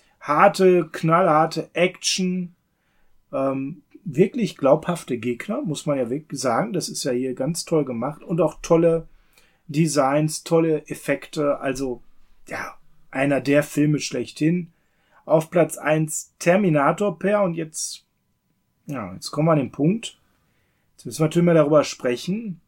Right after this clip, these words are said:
Arnold Schwarzenegger hätte ja so Mitte der neunziger einfach zurücktreten können. Er hatte ausgesorgt,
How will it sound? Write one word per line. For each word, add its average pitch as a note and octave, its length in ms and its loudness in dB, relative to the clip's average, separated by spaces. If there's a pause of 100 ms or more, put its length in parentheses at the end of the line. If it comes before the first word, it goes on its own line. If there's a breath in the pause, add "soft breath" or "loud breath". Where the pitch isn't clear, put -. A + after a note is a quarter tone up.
(640)
Arnold F#3+ 340 4
Schwarzenegger F3 800 2
hätte E3 240 0
ja D#3+ 160 6
so D#3+ 100 -2
Mitte D3+ 260 -2
der D3 140 0
neunziger B2+ 540 -4
einfach G#2+ 340 -10
zurücktreten - 800 -18
können. - 160 -20 (260)
Er C#3+ 120 -4
hatte D3+ 200 -2
ausgesorgt, F#3 1000 2